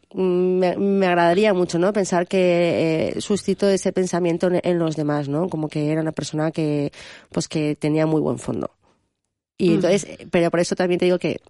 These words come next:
Speaker 1: es un camino a, a desarrollar, ¿no? Eso se tiene que trabajar durante muchos años y tenemos que,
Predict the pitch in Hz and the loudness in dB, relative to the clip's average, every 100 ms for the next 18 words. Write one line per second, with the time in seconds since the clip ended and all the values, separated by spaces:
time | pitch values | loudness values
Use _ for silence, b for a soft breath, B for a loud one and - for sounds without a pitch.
0 | - - 165 180 156 160 165 156 - 147 | -10 -6 -2 -2 0 0 2 0 -2 -4
1 | 143 - 170 170 156 156 156 165 143 143 | -4 -2 -2 -2 -4 -4 -2 0 -2 -2
2 | 170 226 175 156 156 160 156 147 143 156 | -2 -2 -4 -4 -2 -2 -2 -4 -4 -4
3 | 170 160 147 156 - 143 151 175 202 185 | -2 -2 -4 -6 -6 -4 -2 -2 0 0
4 | 147 139 131 147 - 165 156 147 | 0 -4 -4 -6 -4 -2 -2 -4